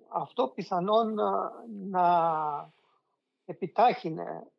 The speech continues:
όπως λέτε, την, ε, ανεξαρτησία τους, αλλά μετά το χίλια εννιακόσια σαράντα πέντε σχεδόν όλες αυτές οι χώρες πήραν ανεξαρτησία, αλλά σε ένα μεταπικιακό καθεστώς, ε, όλες αυτές τις χώρες,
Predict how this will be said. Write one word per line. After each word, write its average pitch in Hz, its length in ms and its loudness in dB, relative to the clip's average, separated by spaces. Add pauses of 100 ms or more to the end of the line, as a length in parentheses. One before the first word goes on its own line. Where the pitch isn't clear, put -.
(220)
όπως 175 360 -6
λέτε, 170 300 2
την, 143 360 -12
ε, 139 240 -8
ανεξαρτησία 160 720 -4
τους, 214 240 -10
αλλά 185 160 -2
μετά 170 220 -6
το 240 60 -4
χίλια 165 160 -18
εννιακόσια 208 400 -6
σαράντα 180 200 -6
πέντε 185 280 -4
σχεδόν 190 340 -6
όλες 208 240 -4
αυτές 196 240 -12
οι - 40 -20
χώρες 196 340 -6
πήραν 214 340 -2
ανεξαρτησία, 165 880 -8 (520)
αλλά 165 260 -2
σε 214 160 -4
ένα 233 200 2
μεταπικιακό 190 1080 -2
καθεστώς, - 880 -4 (580)
ε, 202 160 -6
όλες 233 340 2
αυτές 214 240 -6
τις - 100 -14
χώρες, 214 760 -2